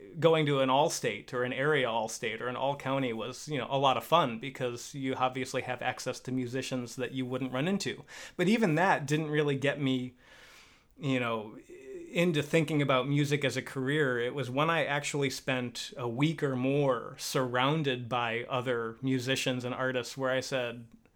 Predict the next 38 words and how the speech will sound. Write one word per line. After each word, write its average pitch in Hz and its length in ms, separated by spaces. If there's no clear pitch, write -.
"Oh, 139 500
this 147 300
is 185 120
actually 139 400
a 120 60
thing 156 380
that 120 260
somebody 135 400
can 127 220
do, 151 220
and 135 100
this 143 140
is 170 100
a 139 60
thing 147 200
that 120 100
I 110 100
like 107 380
to 156 120
do. 117 260
This 139 160
is 131 80
a 123 40
thing 139 200
that 113 80
I 113 100
wanna 113 360
pursue." - 540
Um, 123 420
and 143 100
so 143 100
that's, 196 420
that's 185 280
how 185 200
I 147 100
kind 139 280
of - 180
came 139 560